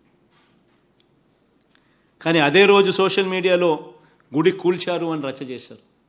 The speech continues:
ఇరవై ఒకటి జనవరి రెండు వేల ఇరవై పిఠాపురం ఆంజనేయ స్వామి గుడిలో ఇరవై మూడు విగ్రహాల ధ్వంసం అంటూ సోషల్ మీడియాలో ప్రచారం.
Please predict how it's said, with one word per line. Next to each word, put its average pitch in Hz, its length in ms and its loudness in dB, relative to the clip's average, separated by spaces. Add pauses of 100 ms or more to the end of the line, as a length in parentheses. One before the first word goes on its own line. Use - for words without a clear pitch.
(3250)
ఇరవై 202 300 4
ఒకటి 208 220 -2
జనవరి 190 400 -2
రెండు 180 240 -4
వేల 180 140 -4
ఇరవై 165 500 -2 (840)
పిఠాపురం 175 540 0
ఆంజనేయ 180 420 -2
స్వామి 165 300 -4
గుడిలో 156 520 -2 (580)
ఇరవై 170 380 2
మూడు 160 280 -2
విగ్రహాల 165 460 -2
ధ్వంసం 156 440 -4
అంటూ 156 200 -6
సోషల్ 160 380 -6
మీడియాలో 151 340 -6
ప్రచారం. 131 420 -12